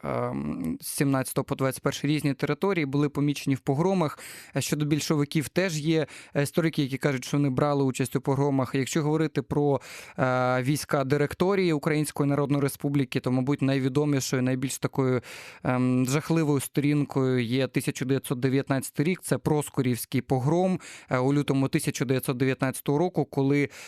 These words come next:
е, це, здається, Запорізька бригада і Третій гайдамацький полк, а інші війська, вони брали участь у єврейських погромах в Проскурові. Проскурів, це, здається, зараз, е, Хмельницький, місто, так. Е,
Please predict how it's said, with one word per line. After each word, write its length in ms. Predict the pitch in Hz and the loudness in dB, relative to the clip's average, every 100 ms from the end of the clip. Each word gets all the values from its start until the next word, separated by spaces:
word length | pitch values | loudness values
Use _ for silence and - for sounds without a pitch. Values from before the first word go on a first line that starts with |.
| - 135 | -6 -2
е, 220 | 123 123 | 0 0
це, 100 | - | -2
здається, 300 | 127 147 139 | 0 0 2
Запорізька 580 | 127 127 151 156 - 135 | 0 0 0 0 0 0
бригада 440 | 123 139 170 160 | 0 0 0 0
і 80 | 139 | -2
Третій 420 | - 143 139 135 | 0 -2 0 -2
гайдамацький 720 | 117 131 131 139 139 - - | 0 0 2 2 0 -2 -8
полк, 340 | - 180 180 151 | -2 0 0 0
а 20 | |
інші 300 | 160 170 156 | 0 0 0
війська, 360 | 139 - - 131 | 0 0 -2 0
вони 320 | 127 147 143 - - - | 2 0 0 -6 -16 -6
брали 380 | 131 151 156 | 0 2 4
участь 360 | 160 147 131 - | 2 0 -2 0
у 40 | |
єврейських 420 | 135 135 139 135 - | 0 0 -4 -6 -2
погромах 520 | 135 151 156 139 - | 0 2 2 0 -4
в 40 | |
Проскурові. 720 | - 175 208 - 165 151 139 | -2 0 0 0 0 2 0
Проскурів, 520 | - 156 - 160 139 | 0 -2 -2 -2 -2
це, 160 | - 131 | -2 -4
здається, 360 | 123 135 - 123 | 0 -2 -2 -2
зараз, 340 | 135 127 - - - - | 0 0 -4 -12 -16 -4
е, 140 | 139 127 | -2 0
Хмельницький, 800 | - 156 156 208 214 - - 151 | 0 2 2 2 0 -4 0 2
місто, 420 | 160 160 - 143 | 2 0 -2 -2
так. 360 | 147 160 - - | 0 -2 -2 0
Е, 240 | 151 151 | 2 0